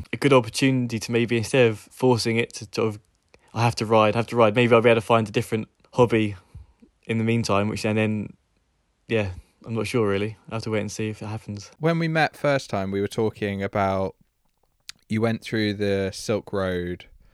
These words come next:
Speaker 2: ride, you'd got back from that, and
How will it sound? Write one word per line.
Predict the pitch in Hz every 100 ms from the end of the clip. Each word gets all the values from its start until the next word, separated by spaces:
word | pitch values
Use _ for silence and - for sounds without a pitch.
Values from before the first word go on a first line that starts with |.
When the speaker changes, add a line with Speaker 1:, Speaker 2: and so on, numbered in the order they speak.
| _ _ _ -
Speaker 2:
ride, | 98 92 90 95
you'd | -
got | - - -
back | 107 -
from | - 85 90
that, | 87 87 - _ -
and | 104 90 90 90 92 92 -